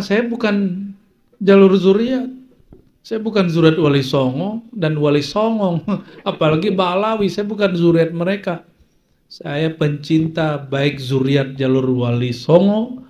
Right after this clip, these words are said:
ataupun Ba'alawi, ataupun Jelani, ataupun Rifai. Semua orang yang punya nasab, dia nggak perlu pakai hujah sama kita.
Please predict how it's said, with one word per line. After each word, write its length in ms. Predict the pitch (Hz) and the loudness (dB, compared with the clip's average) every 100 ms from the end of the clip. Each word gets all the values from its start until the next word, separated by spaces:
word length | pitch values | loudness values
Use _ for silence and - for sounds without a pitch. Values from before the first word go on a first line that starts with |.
| _ - | _ -4
ataupun 560 | - - 127 160 143 | -4 -2 0 2 2
Ba'alawi, 800 | 135 117 131 156 170 185 208 196 | -2 -2 0 2 2 0 -2 -2
ataupun 480 | 156 143 139 131 131 | 0 -4 -2 -4 -4
Jelani, 640 | 127 123 147 180 202 214 | -4 -2 -2 -2 0 0
ataupun 320 | 202 165 156 139 | -2 -4 -4 -6
Rifai. 640 | 139 131 185 202 226 226 - _ | -6 -4 -4 -2 -4 -6 -10 _
Semua 560 | - - 160 160 202 185 | -16 -4 0 0 0 0
orang 240 | 196 180 | 0 -2
yang 40 | 185 | 0
punya 160 | 175 175 | 2 2
nasab, 480 | 180 190 226 226 - _ _ _ - | 2 0 -2 -8 -10 _ _ _ -2
dia 160 | 202 | 0
nggak 240 | 202 180 180 | 2 2 2
perlu 240 | 208 196 | 4 4
pakai 240 | 196 202 | 4 -2
hujah 320 | 185 190 180 160 | -2 0 0 0
sama 240 | 190 160 | -2 -4
kita. 320 | 165 160 135 | -4 -8 -10